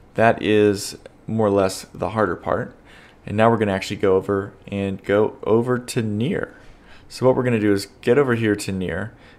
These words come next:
And what we realize is Near is about ten bucks. It has a pretty, uh, it has a,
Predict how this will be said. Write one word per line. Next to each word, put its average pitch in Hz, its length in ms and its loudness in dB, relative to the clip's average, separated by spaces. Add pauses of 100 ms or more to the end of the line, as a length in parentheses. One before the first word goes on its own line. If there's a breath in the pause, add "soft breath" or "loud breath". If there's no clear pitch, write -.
And 113 100 -6
what 196 100 0
we 151 100 0
realize 107 400 4
is 101 160 -8
Near 113 240 2
is 87 240 0
about - 240 -8
ten - 220 -12
bucks. 107 320 0
It - 60 -8
has 104 120 0
a - 40 -4
pretty, - 680 -2
uh, 92 180 2
it - 280 -6
has - 340 -8
a, - 80 -8